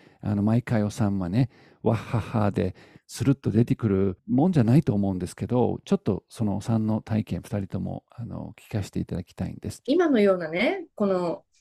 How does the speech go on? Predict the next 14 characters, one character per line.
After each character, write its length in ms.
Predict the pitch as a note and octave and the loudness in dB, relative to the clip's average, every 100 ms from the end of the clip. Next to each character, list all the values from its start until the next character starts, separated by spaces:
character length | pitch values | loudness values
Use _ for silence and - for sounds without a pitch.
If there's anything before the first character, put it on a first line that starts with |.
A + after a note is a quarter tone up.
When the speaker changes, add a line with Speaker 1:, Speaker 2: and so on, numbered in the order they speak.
| _ - | _ -2
Speaker 2:
栄 200 | G3 G3+ | 2 6
養 360 | G3+ G3+ G3+ | 6 6 6
の 220 | G3+ G3+ G3 - _ - | 4 2 -2 -12 _ 0
燃 300 | B2+ G3 G3+ | 2 4 4
料 160 | G#3 | 6
を 80 | G3 | 6
入 100 | F#3 | 6
れ 80 | G3 | 2
て、 500 | G3 C#4 C4 G3 - _ _ _ | 2 4 4 4 -2 _ _ _
Speaker 1:
う 60 | F#3+ | 0
ん。 40 | |
Speaker 2:
運 60 | G3 | 2
転 300 | G3 G3 G3 | 4 4 4
手、 420 | G3+ E3 D#3 - | 0 0 0 -4